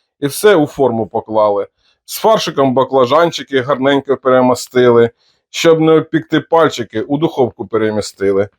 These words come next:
Через годину всі у слюнях, достали з духовки і все затремтіло. Як запіклися гарнюні, оце ми з вами зробили. Все, ми натерли сир, тепер тільки залишилось зачекати, поки запечуться баклажани.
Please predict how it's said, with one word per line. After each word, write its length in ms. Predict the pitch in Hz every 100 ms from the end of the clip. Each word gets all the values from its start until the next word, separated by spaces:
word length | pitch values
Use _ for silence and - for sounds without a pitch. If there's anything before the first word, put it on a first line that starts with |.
| _ _ -
Через 340 | 165 190 156
годину 480 | 156 185 214 202 165
всі 240 | - 208
у 120 | 190
слюнях, 540 | 135 - 151 147 127 117
достали 600 | 113 147 - 190 175 139
з 60 |
духовки 680 | 123 143 - 170 151 - 165
і 60 | 131
все 220 | 139 202
затремтіло. 760 | 180 147 139 123 107 104 98 95 - _ _ _ -
Як 220 | 147 196
запіклися 640 | 160 170 180 202 208 165 123
гарнюні, 600 | 123 123 120 107 104 95 _
оце 280 | 175 175 262
ми 120 | 175
з 60 | 139
вами 300 | 139 131 120
зробили. 580 | 117 113 104 104 98 90 _ _ _ _ _ _ _ _ _ _ _ _ _ _ _
Все, 160 | - 131
ми 120 | 127
натерли 460 | 143 165 156 147
сир, 300 | 147 175 151
тепер 260 | 127 120 131
тільки 200 | - 117
залишилось 440 | 120 123 117 117
зачекати, 420 | 113 110 131 135 -
поки 200 | 107 107
запечуться 440 | 101 104 107 110 101
баклажани. 600 | 98 101 95 87 85